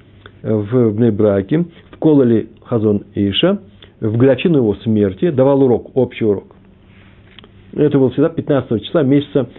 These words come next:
Хешван. И туда собирались, м, это огромный зал, тысячи, тысячи народу, написано алафим, тысячи людей.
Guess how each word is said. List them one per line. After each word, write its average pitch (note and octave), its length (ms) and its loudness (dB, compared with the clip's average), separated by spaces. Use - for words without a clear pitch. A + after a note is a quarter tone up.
Хешван. B2 440 0
И - 80 -4
туда E3+ 300 -2
собирались, F3+ 540 0
м, D3 200 -10
это C#3+ 200 -2
огромный D3 460 2
зал, A#2+ 260 0
тысячи, E3 480 -4
тысячи F#3+ 280 -4
народу, D3 220 2
написано D3+ 340 -2
алафим, E3 380 -2
тысячи - 300 -2
людей. C#3+ 320 -2